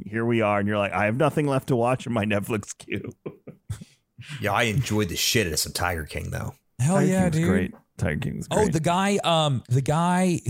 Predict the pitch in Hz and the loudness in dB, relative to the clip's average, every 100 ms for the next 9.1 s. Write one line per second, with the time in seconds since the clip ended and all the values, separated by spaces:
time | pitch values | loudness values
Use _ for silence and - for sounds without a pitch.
0 | 143 131 127 120 120 120 117 107 104 _ | 0 2 2 4 4 2 2 0 -2 _
1 | _ _ _ _ _ - 90 139 160 - | _ _ _ _ _ -4 2 4 2 -2
2 | _ _ - 139 131 120 156 131 117 120 | _ _ -6 0 2 2 2 2 2 2
3 | 107 - 123 127 143 139 131 127 135 139 | 0 0 0 2 0 0 0 2 2 2
4 | 123 123 123 120 - - 101 98 95 95 | 4 2 2 2 0 -2 0 2 2 2
5 | 92 87 87 - - 110 107 110 110 107 | 2 2 0 -4 -2 0 2 2 2 2
6 | 104 - 107 101 90 - 87 92 92 104 | 0 0 0 2 0 -4 -4 -2 0 0
7 | 107 92 98 95 98 95 92 90 - 98 | 0 0 0 0 0 0 0 0 -4 -2
8 | 92 92 - 90 90 90 92 90 85 87 | 0 0 -2 -2 0 0 0 0 0 -2